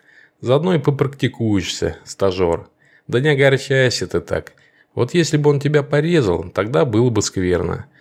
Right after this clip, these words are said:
А так все хорошо, даже очень хорошо, молодец». Лагутенков полез в стол, достал литровую бутылку коньяка, две стопки, набулькал. «Заслужил», — сказал он. «Давай на ход ноги». «Ах, хороший коньячок», —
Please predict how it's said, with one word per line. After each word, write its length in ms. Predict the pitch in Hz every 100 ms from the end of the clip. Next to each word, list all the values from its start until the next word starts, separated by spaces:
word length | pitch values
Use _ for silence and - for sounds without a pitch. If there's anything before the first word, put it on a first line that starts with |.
| _ -
А 100 | -
так 240 | 185 170
все 140 | -
хорошо, 720 | 123 110 101 - 110 90 90 -
даже 340 | 120 156 110
очень 340 | 120 139 - 87
хорошо, 420 | - 87 - 87
молодец». 640 | 87 113 131 117 - - _ _ - _ _ -
Лагутенков 640 | 101 127 135 165 156 123
полез 380 | - 107 120 -
в 80 | -
стол, 360 | - 147 151 113
достал 440 | 95 - 127 123
литровую 460 | 101 98 113 117 107
бутылку 480 | 92 90 90 - 90
коньяка, 680 | 95 98 98 - 85 85 -
две 300 | - 92 117
стопки, 500 | - - 82 - - - _
набулькал. 720 | - 98 104 110 90 - 90 - _ - - _ _
«Заслужил», — 720 | 95 98 131 131 147 101 87 - -
сказал 480 | - - 87 87 87
он. 200 | 80 - _ _ _ _ -
«Давай 360 | 95 135 143
на 160 | 110 98
ход 260 | - 90 92
ноги». 460 | 87 85 85 85 _ _ _ _ _ _ _ _ _ -
«Ах, 360 | 98 110 107
хороший 640 | - - 120 135 147 139 135
коньячок», — 720 | 127 131 120 - 98 -